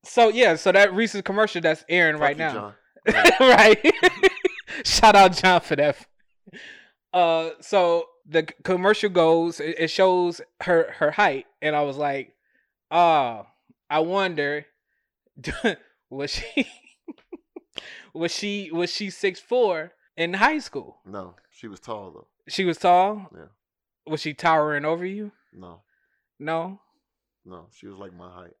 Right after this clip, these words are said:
Speaker 1: Damn, so she was still growing?
Speaker 2: Yeah. She
Speaker 1: God
Speaker 2: was
Speaker 1: damn. Well, y'all was, like, sophomore year or some shit like that though, right?
Speaker 2: No, she was a freshman.
Speaker 1: She was a, oh, right, okay.
Speaker 2: Right,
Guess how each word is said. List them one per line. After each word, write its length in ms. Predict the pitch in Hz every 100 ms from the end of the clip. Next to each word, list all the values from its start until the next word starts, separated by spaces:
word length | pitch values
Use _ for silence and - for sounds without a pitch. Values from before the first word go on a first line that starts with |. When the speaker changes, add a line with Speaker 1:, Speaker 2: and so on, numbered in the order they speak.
| _ -
Speaker 1:
Damn, 260 | 254 240
so 140 | - 196
she 160 | 262
was 100 | 240
still 180 | - 254
growing? 440 | 165 202 381 403 415 _ _ _ _ _ -
Speaker 2:
Yeah. 420 | 180 202 175 98 _ _ _ _
She 20 |
Speaker 1:
God 140 | 214 208
Speaker 2:
was 100 | 190
Speaker 1:
damn. 300 | 226 226 160
Well, 220 | 175 247
y'all 220 | 233 370
was, 120 | 262 185
like, 340 | 165 135 -
sophomore 500 | - 185 180 156 135
year 280 | 139 123 117
or 40 |
some 240 | - 147 123
shit 180 | - 123
like 200 | 120 -
that 180 | 92
though, 140 | 82 80
right? 240 | 143 160 _ _ _ _ _ _
Speaker 2:
No, 100 | 107
she 140 | 170
was 120 | 175
a 40 | 110
freshman. 420 | - 135 - 87 _
Speaker 1:
She 160 | -
was 120 | 170 156
a, 60 | -
oh, 380 | - - - -
right, 280 | - - - -
okay. 120 | 110
Speaker 2:
Right, 80 | 101